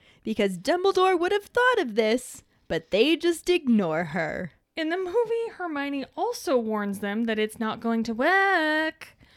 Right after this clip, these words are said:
Speaker 2: while her eyebrows attempt to help direct oncoming traffic, and the twins question her assessment.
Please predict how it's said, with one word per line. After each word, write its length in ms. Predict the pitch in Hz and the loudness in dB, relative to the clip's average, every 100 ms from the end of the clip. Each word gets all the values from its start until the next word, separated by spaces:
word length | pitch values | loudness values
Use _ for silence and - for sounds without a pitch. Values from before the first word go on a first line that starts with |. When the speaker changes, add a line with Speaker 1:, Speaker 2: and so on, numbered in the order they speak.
| _ _ - | _ _ -6
Speaker 2:
while 180 | 226 226 | -4 -2
her 220 | 254 240 | 0 0
eyebrows 420 | 277 269 262 247 | 0 2 0 0
attempt 400 | 254 - 427 392 | -4 -2 -4 -4
to 100 | 311 | -6
help 240 | 269 262 | -6 -8
direct 360 | - 214 196 - | -6 -4 -4 -4
oncoming 400 | 202 202 226 247 | -6 -2 -2 -2
traffic, 680 | - 302 214 - 170 - _ | -2 -2 -2 -6 -14 -16 _
and 100 | 339 | -8
the 60 | 359 | -8
twins 400 | - 508 508 508 | -4 -4 -2 -6
question 460 | - - - 262 208 | -12 -14 -8 -6 -6
her 160 | 185 | -8
assessment. 640 | 180 - 135 - 92 - | -10 -12 -14 -16 -20 -20